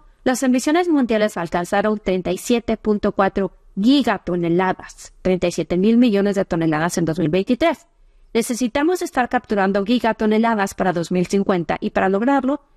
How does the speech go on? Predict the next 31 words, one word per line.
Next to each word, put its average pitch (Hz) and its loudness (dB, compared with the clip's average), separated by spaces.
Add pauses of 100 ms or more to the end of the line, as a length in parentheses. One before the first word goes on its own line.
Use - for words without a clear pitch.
necesitamos 226 -2 (140)
empezar 175 -4 (140)
ahora", 277 2
dice 165 -8
Nielsen. 160 -4 (540)
Por 330 2
eso, 330 -2
el 214 0
siguiente 247 -2
proyecto 233 -2
de 202 2
la 175 0
compañía, 180 0
llamado 180 0
Mammoth, 277 2 (180)
es 214 -2
casi 202 -4
diez 269 0
veces 240 -2
más 185 0
grande 220 0
que - -4
Orca. - -8 (400)
¿Por 269 0
qué 359 2
Islandia? 262 2 (680)
El 262 0
clásico 311 -2
de 208 0
la 202 0
literatura 196 -2